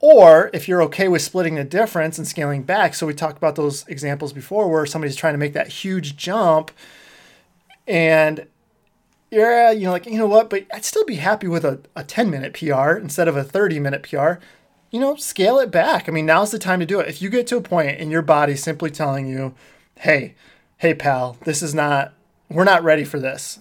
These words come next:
And that's, it's not a defeat saying, "We're never gonna do this." It's simply saying, "Let's take a step back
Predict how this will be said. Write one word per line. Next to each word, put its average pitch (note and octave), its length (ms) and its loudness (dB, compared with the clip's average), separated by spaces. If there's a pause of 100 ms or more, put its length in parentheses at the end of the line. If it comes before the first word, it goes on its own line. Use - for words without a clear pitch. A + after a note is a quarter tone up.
(140)
And E3 100 -6
that's, B3 220 0
it's A#3 280 -2
not C#4+ 180 2
a A3 80 4
defeat F3+ 420 -4
saying, D3+ 240 -2
"We're D3+ 140 -2
never D#3 260 4
gonna C#3+ 180 -4
do C#3+ 200 -6
this." C#3+ 220 -6
It's F3+ 180 -8
simply F#3 320 -4
saying, C#3+ 340 -4 (380)
"Let's F#3 180 -2
take A#3+ 240 0
a E3+ 80 0
step E3+ 420 0
back D3+ 540 0